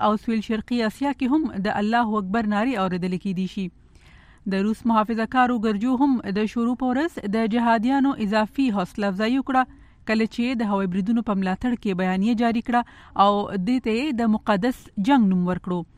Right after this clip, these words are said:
د امریکا صدر باراک اوباما د داعش پر ضد جګړه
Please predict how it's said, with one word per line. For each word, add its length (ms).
د 140
امریکا 280
صدر 320
باراک 320
اوباما 280
د 180
داعش 320
پر 160
ضد 240
جګړه 320